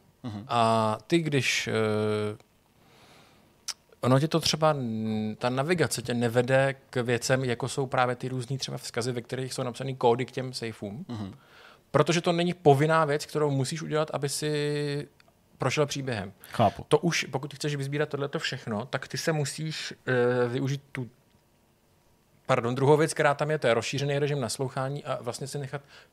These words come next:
Speaker 2: pinknout, píp-, pípnout, kde všude jsou nějaký sebratelné věci.
Speaker 1: Mhm.
Speaker 2: O-, v tvém dosahu, eh, blízkosti tebe. Takže ty takhle někdy najdeš ten kód, ale někdy, protože ten sk-, ono ti to pak vede, ten sken, eh,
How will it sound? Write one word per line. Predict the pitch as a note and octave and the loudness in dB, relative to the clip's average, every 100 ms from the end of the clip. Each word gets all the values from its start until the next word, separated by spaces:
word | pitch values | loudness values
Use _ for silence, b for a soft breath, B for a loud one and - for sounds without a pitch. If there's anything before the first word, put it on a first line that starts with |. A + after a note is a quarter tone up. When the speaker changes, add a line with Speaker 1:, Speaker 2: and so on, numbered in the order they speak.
| _ _ | _ _
Speaker 2:
pinknout, | C3 C3+ D3+ C#3+ C#3+ | -8 -6 -2 -2 -4
píp-, | D3 C3+ - | -10 -12 -18
pípnout, | - C3 C#3+ C#3+ | -18 -8 -4 -4
kde | B2+ B2+ | -2 -4
všude | C3 - C3+ | -2 -4 -6
jsou | - | -6
nějaký | C3+ B2 C3 | -6 -6 -8
sebratelné | B2+ A#2+ A#2+ B2 B2 | -8 -8 -6 -6 -4
věci. | A#2 A2 - _ | -4 -6 -14 _
Speaker 1:
Mhm. | C3 G#2 G2 B B _ | -10 -8 -10 B B _
Speaker 2:
O-, | C3+ C3 C3+ | -6 -4 -10
v | A2 | -4
tvém | C#3 B2+ | -2 0
dosahu, | A#2+ - G#2 F2+ _ _ | -2 -6 -8 -12 _ _
eh, | G#2+ G#2 G2+ | -8 -6 -6
blízkosti | G2+ A2 - A#2+ - | -8 -8 -8 -8 -8
tebe. | A#2 F#2+ F2 B B B B - | -8 -10 -12 B B B B -2
Takže | B2+ B2+ C#3+ - - | -2 0 -2 -2 -6
ty | C#3+ | -4
takhle | C#3 C3+ D3 | -4 -2 -2
někdy | D#3 B2+ C3+ | -2 -2 0
najdeš | C#3+ C#3+ D3 | 0 -2 -4
ten | D#3+ D#3 | -4 -4
kód, | A#2 G#2+ D3 - _ _ _ _ | -2 -2 -4 -14 _ _ _ _
ale | B2+ C3 | 0 2
někdy, | C3 B2+ C#3+ | 0 -4 -4
protože | C#3 A#2+ B2+ | -6 -6 -8
ten | B2+ | -4
sk-, | - - - | -6 -6 -8
ono | A2+ A#2 | -6 -6
ti | A#2+ | -6
to | |
pak | A#2+ B2+ | -4 -2
vede, | B2 B2 B2 | -2 -2 -6
ten | B2 A#2+ | -8 -8
sken, | - - A#2+ B2 | -8 -6 -8 -10
eh, | - | -18